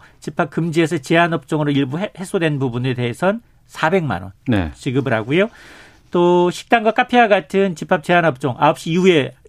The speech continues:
Speaker 1: 영업을 못하고 배달만 했었죠.
Speaker 2: 어.
Speaker 1: 이런 경우에는 삼백만 원을, 아, 지원받게 되고요. 또 일반 업종도 피해 정도에 따라서 두 구간에 나눕니다. 그러니까 매출이 이십 퍼센트 이상 일 년 전에 비해서 줄었다.
Speaker 2: 음.
Speaker 1: 이런 일반 업종은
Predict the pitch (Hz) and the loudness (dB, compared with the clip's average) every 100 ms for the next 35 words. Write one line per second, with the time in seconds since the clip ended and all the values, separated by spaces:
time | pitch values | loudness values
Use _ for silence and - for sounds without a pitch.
0 | - 143 151 151 139 - 147 147 165 143 | -4 0 2 2 2 -2 -4 -2 -2 0
1 | 165 202 175 135 170 151 110 127 - 180 | 0 0 0 2 2 0 -4 -8 -6 -4
2 | 226 - 110 101 95 180 220 196 180 156 | -4 -2 0 2 4 4 4 4 2 2
3 | 143 170 - 262 226 165 117 117 131 175 | 0 -2 -4 -2 0 0 -2 -2 -2 -2
4 | 202 - - - - 123 117 117 165 170 | -4 -8 -20 -16 -8 -6 -4 -2 0 2
5 | 147 127 131 113 107 160 139 - - - | 0 -2 -2 -2 -2 0 0 -2 -12 -20
6 | - _ 160 147 196 247 226 - 196 190 | -20 _ 0 4 6 6 4 2 -2 -2
7 | 185 - 214 165 147 196 196 - 156 151 | -4 0 0 0 2 2 2 2 4 4
8 | 135 165 - 190 185 165 151 147 110 127 | 2 -4 -2 -2 -2 0 0 0 -2 0
9 | 147 107 101 104 - _ _ _ _ 147 | -2 -4 -8 -12 -16 _ _ _ _ -6
10 | 139 151 170 - - 214 190 165 - 202 | 0 2 2 0 0 0 0 -2 -4 -2
11 | 202 185 _ - 180 180 160 - 143 165 | -2 -4 _ -8 -6 -6 -6 -4 -2 0
12 | 143 139 165 190 185 170 143 127 110 - | 0 2 4 4 4 4 2 0 -4 0
13 | 190 - 101 - - 98 175 220 170 175 | 0 0 -6 -6 -4 2 4 4 4 4
14 | 160 139 - 156 151 185 | 2 0 -2 -2 0 -2